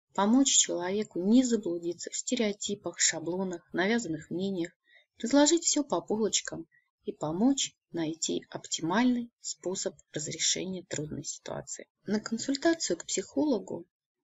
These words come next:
важно прийти, если есть проблемы в браке или семье. Возможно, вам нужно принять какое-то решение. Вы не знаете, как быть, как поступить.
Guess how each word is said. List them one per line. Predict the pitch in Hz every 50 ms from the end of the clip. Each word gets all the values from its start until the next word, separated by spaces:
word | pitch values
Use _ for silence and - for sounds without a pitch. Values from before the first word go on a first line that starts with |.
| _ _ _ _ - _ - - _ _ _ _
важно | 202 226 254 285 277 - - 185 175
прийти, | - _ - 170 165 - - - - 247 254 269 - _ _ _
если | 190 196 196 185 - - 180
есть | 175 175 180 180 175 - - - - _
проблемы | - 175 170 170 180 185 185 175 175 175
в | - _
браке | - 170 170 185 196 - - - 185 190 - _
или | - - - 170
семье. | 165 - - - - - - - - - - _ _ _ _ _ _ _ _ _ _ _ _ _ _
Возможно, | 208 196 214 226 233 - 226 233 247 247 233 220 214 208
вам | 202 196 196
нужно | 196 202 214 202 208 208 202
принять | - 202 196 196 196 202 196 -
какое-то | - - 185 - - 196 - - 196
решение. | 180 185 - - - 180 165 165 160 160 156 151 - _ _ _
Вы | - 175
не | 180 185 185
знаете, | 196 214 214 220 220 214 - 214
как | - - 208 202 202
быть, | 185 180 170 170 170 - - - - _ _ _ _
как | - 175 170 165 - _
поступить. | 190 185 - - - 208 202 - - 208 190 175 170 - -